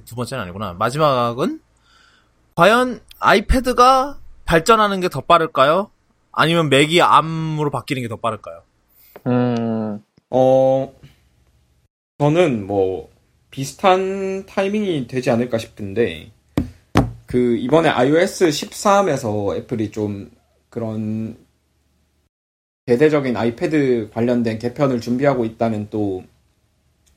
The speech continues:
Speaker 3: 루머도 있었잖아요. 그리고 에이알엠 맥도 제 생각에는 이천이십 년 정도 되면 이제 시장에 실제로 나올 것 같거든요. 이천이십 년쯤 되면.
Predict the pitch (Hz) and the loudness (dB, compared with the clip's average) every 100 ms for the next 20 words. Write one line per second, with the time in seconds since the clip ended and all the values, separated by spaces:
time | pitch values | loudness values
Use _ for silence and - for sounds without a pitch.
0 | _ 120 117 131 127 113 131 135 - 87 | _ -2 0 0 -2 -4 -2 -4 -4 -10
1 | 87 143 - - _ _ _ _ _ _ | -6 -6 -6 -16 _ _ _ _ _ _
2 | _ _ _ _ _ 139 143 139 175 175 | _ _ _ _ _ -2 0 2 4 4
3 | - 127 151 180 208 185 185 - 156 156 | 4 4 4 4 2 -2 -2 -2 0 0
4 | 131 135 180 175 170 151 151 151 127 117 | -2 -4 0 0 2 2 2 0 -2 -2
5 | 160 160 160 127 131 170 196 202 190 175 | -2 -2 -4 -6 -8 -6 -4 -2 -2 -4
6 | 156 139 127 123 127 135 131 127 92 85 | -6 -6 -6 -6 -4 -4 -4 -4 -6 -6
7 | 92 90 87 - - - 170 165 123 160 | -4 -4 -6 -14 -20 -6 -4 -2 -4 -6
8 | 165 160 110 90 147 185 202 208 208 208 | -6 -4 -4 -2 -2 -2 -4 -4 -6 -6
9 | 208 208 202 139 110 113 98 98 208 - | -6 -4 -4 -6 -8 -8 -8 -10 -16 -16
10 | 104 117 107 107 110 101 95 92 101 98 | -12 -10 -8 -6 -6 -6 -10 -14 -14 -14
11 | 95 90 | -14 -14